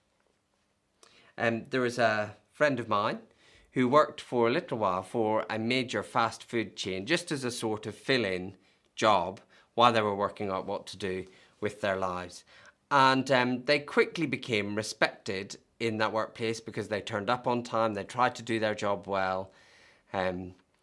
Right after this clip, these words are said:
and in fact became the person that the manager phoned in the middle of the night to say, "The ar-, alarm is going off," or the, the,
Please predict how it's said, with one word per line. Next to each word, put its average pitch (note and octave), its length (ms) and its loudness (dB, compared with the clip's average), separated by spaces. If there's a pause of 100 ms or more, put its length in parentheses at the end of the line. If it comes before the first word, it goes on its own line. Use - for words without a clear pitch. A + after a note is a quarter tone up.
(180)
and C#3+ 100 6
in D3+ 80 2
fact G3 300 4
became D3 320 0
the C#3 80 2
person C#3 460 0
that A2 200 2
the B2 60 -4
manager B2 400 2
phoned A#2+ 280 -2
in A2 100 -4
the A2 60 -2
middle A2 200 0
of G#2+ 80 -12
the A#2+ 80 -6
night G2 260 -2
to - 60 -12
say, A2+ 180 2
"The B2 160 2
ar-, C#3+ 240 6
alarm D#3 440 4
is C#3+ 100 -2
going G#2 340 -2
off," - 320 -12
or A#2 140 0
the, B2+ 240 2 (360)
the, C3+ 220 2